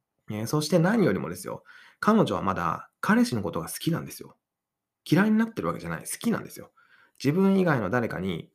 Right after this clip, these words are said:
彼氏を悪く言われて気分がいいはずないじゃないですか。だから絶対ダメです。彼女が彼氏の悪口を言うのはいいけども、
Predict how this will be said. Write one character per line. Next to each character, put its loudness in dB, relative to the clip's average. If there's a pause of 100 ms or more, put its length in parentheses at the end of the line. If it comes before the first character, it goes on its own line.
彼 2
氏 -4
を -2
悪 0
く -8
言 -6
わ -4
れ -10
て -10
気 4
分 4
が -8
い 2
い -4
は -10
ず -12
な 0
い 4
じ -6
ゃ -8
な -6
い -8
で -10
す -16
か。 -14 (680)
だ -2
か -4
ら -8
絶 -8
対 2
ダ 2
メ -2
で -6
す。 -18 (380)
彼 4
女 -4
が 0
彼 0
氏 -2
の 2
悪 2
口 -4
を -8
言 0
う 0
の -4
は -12
い 2
い -2
け -4
ど -8
も、 -8